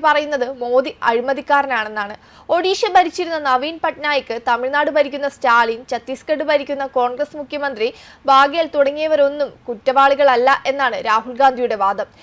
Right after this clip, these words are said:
ഇതാണ് രാഹുൽ ഗാന്ധിയുടെയും ഇന്ത്യ മുന്നണിയുടെയും ഇരട്ടത്താപ്പ്. അതേസമയം കഴിഞ്ഞ ദിവസം രാഹുൽ ഗാന്ധി നടത്തിയ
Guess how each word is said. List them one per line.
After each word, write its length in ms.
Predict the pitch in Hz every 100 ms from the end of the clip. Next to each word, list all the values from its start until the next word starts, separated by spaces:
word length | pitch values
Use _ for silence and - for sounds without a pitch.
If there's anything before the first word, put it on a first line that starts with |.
| _
ഇതാണ് 280 | 240 247 247
രാഹുൽ 380 | 247 226 226 262
ഗാന്ധിയുടെയും 500 | 269 269 277 254 240 -
ഇന്ത്യ 340 | 240 240 277
മുന്നണിയുടെയും 580 | 269 269 269 269 262 202 -
ഇരട്ടത്താപ്പ്. 640 | 208 208 233 226 - 214 _ - -
അതേസമയം 500 | 349 370 427 381 339
കഴിഞ്ഞ 360 | 294 285 277 311
ദിവസം 360 | 359 339 320 277
രാഹുൽ 320 | 240 240 294
ഗാന്ധി 260 | 302 311
നടത്തിയ 360 | 311 294 277 269